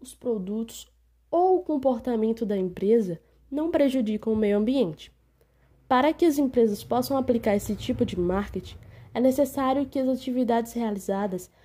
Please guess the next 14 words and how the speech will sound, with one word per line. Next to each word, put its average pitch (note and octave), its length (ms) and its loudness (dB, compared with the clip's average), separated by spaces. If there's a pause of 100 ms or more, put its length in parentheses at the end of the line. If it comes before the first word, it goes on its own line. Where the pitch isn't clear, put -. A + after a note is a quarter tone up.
(120)
se - 140 -10
sustentem C4 720 -2
em B3+ 120 -2
quatro C#4 460 0
pilares A#3 480 0
conceituais. B3 840 -2 (280)
São D#4+ 280 2
eles: D#3+ 400 -2 (720)
ecologicamente A3+ 880 2
corretas, G#3+ 760 -6 (320)
economicamente G3+ 1000 0
viáveis, B3 640 0 (300)
socialmente B3 840 0
justas, B3+ 560 -4